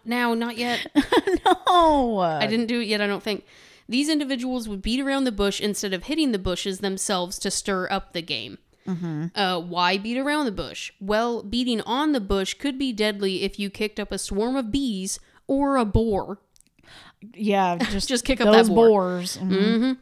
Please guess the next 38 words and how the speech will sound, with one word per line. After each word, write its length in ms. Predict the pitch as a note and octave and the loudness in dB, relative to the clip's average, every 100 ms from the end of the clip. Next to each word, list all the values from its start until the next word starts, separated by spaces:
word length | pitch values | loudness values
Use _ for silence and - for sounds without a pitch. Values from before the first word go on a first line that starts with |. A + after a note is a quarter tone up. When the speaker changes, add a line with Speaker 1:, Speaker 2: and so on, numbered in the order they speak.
| - - _ | -12 -20 _
Speaker 1:
Uh, 200 | G#3+ G3+ G#3+ | 0 2 2
it's 160 | A3 | 2
kind 200 | C4 D4 | 2 0
of 80 | D4 | 0
similar 300 | - A#3+ A3+ | -2 0 0
to 120 | A3 | 0
the 80 | A#3+ | -2
meaning, 420 | G#3+ F#3 F#3 F#3 - | 0 2 0 0 -4
"Going 280 | G#3 G#3+ G#3+ | 0 2 2
straight 240 | F#3+ G#3+ A3 | 0 -2 -2
to 80 | A#3 | -4
the 80 | A3 | -2
point 220 | G3+ G3 | 0 0
of 60 | |
the 80 | F#3+ | -2
conversation 560 | F#3+ F3+ F3+ F#3 F3 F#3+ | -4 -6 -6 -6 -6 -6
can 140 | F#3 | -6
sometimes 480 | F#3 E3 F3 E3 E3 | -6 -6 -6 -8 -8
be 120 | E3 | -8
dangerous." 580 | E3 C#3 G#2+ B2+ C#2 - - - - - | -6 -6 -6 -12 -12 -14 -16 -20 -12 -2
I 60 | |
remember 260 | A3 C4 C#4 | 2 2 2
I 100 | B3+ | 2
chose 320 | - G#3+ G3+ | 2 2 2
that. 140 | G3 F3+ | 0 0
I 100 | G#3 | 0
looked 200 | A#3 C#4+ | 0 0
up 120 | D4+ | 0
a 60 | A3 | -2
few 240 | G#3+ G#3+ | -4 -4
different 300 | G3 F#3+ F#3 | -4 -4 -6
ones 180 | F#3 F3 | -6 -6
and 80 | F3+ | -6
eventually 380 | F3+ F3+ F#3+ E3+ | -6 -6 -6 -6
chose 300 | - E3+ E3+ | -6 -6 -6
that 220 | D3 C#3+ | -6 -6
description 500 | F3+ - F3+ E3+ F#3 | -8 -8 -8 -4 -4
because 460 | F3 F3 E3 D#3+ | -4 -6 -6 -6